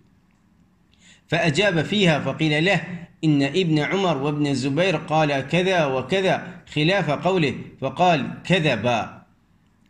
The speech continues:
وعن عبادة بن الصامت إنه قال: "كذب أبو محمد"، وهو الصحابي مسعود بن أوس، "في وجوب الوتر"، حيث استشهد عبادة بقول رسول الله: "خمس صلوات كتبهن الله على العباد"،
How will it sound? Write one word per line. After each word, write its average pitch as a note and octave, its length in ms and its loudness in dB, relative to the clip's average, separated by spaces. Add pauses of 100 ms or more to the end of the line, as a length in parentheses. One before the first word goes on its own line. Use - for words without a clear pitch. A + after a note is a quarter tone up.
وعن B2+ 260 0
عبادة C3 580 0
بن B2 120 -4
الصامت C#3+ 640 -2 (540)
إنه C3+ 500 0
قال: E3 380 0
"كذب F#3 340 0
أبو C#3+ 300 -2
محمد"، C3+ 580 -2 (440)
وهو A#2 200 -2
الصحابي A#2+ 580 0
مسعود C#3 420 -2
بن B2 160 -2
أوس، C#3+ 420 -2 (320)
"في D#3 140 0
وجوب C#3 400 2
الوتر"، C3 440 0 (360)
حيث B2 240 -6
استشهد D3+ 600 -2
عبادة C3+ 520 0
بقول C#3+ 480 -2
رسول D3 320 -2
الله: D3+ 320 0
"خمس F3 260 -2
صلوات D3 640 -2
كتبهن C#3 680 -2
الله C#3+ 520 0
على C3+ 140 -4
العباد"، B2+ 580 -2